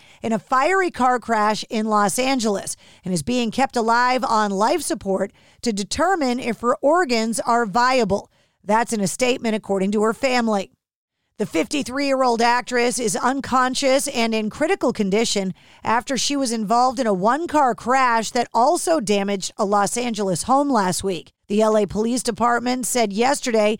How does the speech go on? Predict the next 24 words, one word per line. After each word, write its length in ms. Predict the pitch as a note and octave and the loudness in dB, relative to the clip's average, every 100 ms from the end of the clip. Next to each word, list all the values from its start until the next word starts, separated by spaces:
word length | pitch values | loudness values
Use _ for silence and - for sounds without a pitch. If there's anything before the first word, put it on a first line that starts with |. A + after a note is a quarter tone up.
| _ _ | _ _
that 100 | A#3+ | -6
they 160 | A#3 C4+ | 0 0
received 480 | B3+ A#3 D4 F4 F4 | 0 -2 0 0 2
the 80 | F#4+ | 2
results 480 | E4+ A3+ C4 C4+ | 2 2 2 2
of 140 | C4+ F#3 | -2 -2
the 100 | G3+ | -4
blood 500 | G3+ A#3+ C#4+ C#4 A3 | 0 2 2 2 0
that 140 | C4 | -2
was 160 | C4 F3 | -2 -2
drawn 400 | G#3+ A#3 A#3 A3+ | 0 2 2 0
shortly 480 | - C4+ C#4+ C#4 B3+ | 0 2 2 2 2
after 260 | A#3 - | 0 0
the 100 | F#3 | -4
crash, 580 | - C4 C4 B3 A3+ - | -2 0 2 2 2 -2
and 120 | B3 A3+ | -4 -4
it 120 | G3+ | -2
showed 360 | - C4 C4 | 0 0 0
she 160 | G3+ B3 | -2 -2
had 180 | A3 F#3+ | -2 0
narcotics 800 | G3+ G3+ G#3 C#4 B3+ G#3 F#3+ - | -2 -2 0 0 2 0 0 -6
in 180 | G#3 | -2
her 140 | G3 A3+ | 0 0
system. 640 | - A#3+ - A3 F#3+ A#3 | 0 -2 0 -2 -2 -6